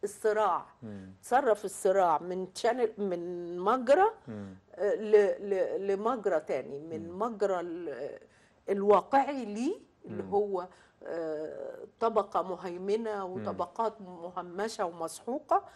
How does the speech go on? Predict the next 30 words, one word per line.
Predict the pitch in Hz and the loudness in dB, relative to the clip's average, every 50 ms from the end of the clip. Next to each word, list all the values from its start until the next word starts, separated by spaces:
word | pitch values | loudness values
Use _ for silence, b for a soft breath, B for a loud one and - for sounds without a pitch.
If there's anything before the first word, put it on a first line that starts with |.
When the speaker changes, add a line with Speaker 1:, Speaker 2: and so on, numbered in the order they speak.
| B | B
Speaker 2:
مم. | 107 98 92 90 92 B B - - - | -14 -14 -14 -16 -18 B B -8 0 2
Speaker 1:
إلى | 226 302 311 320 330 330 320 | 4 4 4 4 2 2 2
مجرى | 311 294 294 330 359 - 330 320 311 320 - | 0 0 -2 -2 -2 -2 -2 -2 -2 -2 -2
آخر. | 339 349 339 - - 294 247 226 - - _ _ _ _ _ _ _ - | -4 -8 -8 -8 -6 -6 -6 -6 -8 -14 _ _ _ _ _ _ _ -10
Speaker 2:
نعم. | 226 214 | -6 -2
Speaker 1:
ال-، | 202 220 226 233 - - - | -2 -2 -4 -4 -8 -4 0
ال-، | 226 240 233 233 233 233 233 220 - - - 220 | 0 0 0 -2 -6 -8 -8 -8 -4 0 2 2
إنه | 226 233 233 233 240 240 | 2 0 -4 -6 -6 -6
ال-، | 233 240 240 247 254 254 254 254 254 254 - - 262 | -8 -8 -10 -8 -8 -6 -6 -6 -6 -8 -6 -6 -8
الدي-، | 214 202 202 202 277 320 359 320 - - | -8 -10 -10 -8 -4 -4 -4 -4 -4 -4
آه، | 233 233 233 226 226 240 240 - - | -2 0 0 0 -2 -2 -6 -8 -8
الصراع | - - 233 240 240 233 233 233 233 233 233 233 - - - 269 254 285 311 311 285 | -8 -8 -6 -6 -8 -10 -10 -10 -12 -12 -14 -16 -16 -12 -8 -6 -6 -4 -4 -4 -4
الديني. | 262 220 214 220 311 370 359 277 220 185 180 180 - - - | -4 -6 -4 0 2 2 2 2 -2 -6 -8 -10 -12 -10 -6
Speaker 2:
نعم. | - 113 104 98 - | -4 -4 -4 -6 -6
Speaker 1:
وزي | - 190 208 233 208 262 381 403 | -8 -8 -8 -6 -2 0 0 0
ما | 370 311 | 0 0
قلت | - 220 247 240 - 339 | -2 -2 -4 -2 0 2
لك | 381 330 302 - | 2 2 2 0
في | - - | -6 -8
أول، | - - - 339 349 311 208 190 - | -2 2 2 2 2 2 -2 -2 -4
قبل | - - - 240 220 240 226 220 214 | -2 0 0 0 0 0 -2 -2 -2
ما | 214 214 | -2 -2
ندخل، | 233 320 311 - - - 269 247 247 240 240 B B B B B B B B _ _ _ _ _ - | -2 -4 -4 -6 -6 -4 -2 -2 -2 -4 -10 B B B B B B B B _ _ _ _ _ 0
أكبر | 302 359 359 - - 262 220 226 247 247 240 | 2 2 0 -4 -8 -10 -6 -2 -2 -2 -2
شرعية | 247 - - 254 220 226 196 208 262 269 240 220 196 190 | -2 -4 -2 -2 0 0 0 -2 -2 -2 -2 -2 -2 -4
بتحصل | 190 - - 269 - - - - 226 226 | -4 -8 -12 -12 -12 -8 -4 -2 -2 0
عليها | 214 214 208 220 226 254 220 220 - - | 0 0 2 2 2 2 0 -2 -4 -4
إسرائيل | 190 196 - 214 196 185 - - 226 240 247 247 220 214 | -4 -4 -2 -2 -2 -2 -2 -6 -8 -6 -6 -8 -8 -10
كدولة | - - 214 190 175 202 220 240 214 202 190 175 170 | -6 -4 -4 -2 0 0 2 2 2 0 -2 -4 -6
يهودية | 170 175 185 196 196 196 202 196 190 - 233 240 233 233 262 311 | -4 -2 0 2 4 4 4 4 6 4 2 2 2 2 0 -2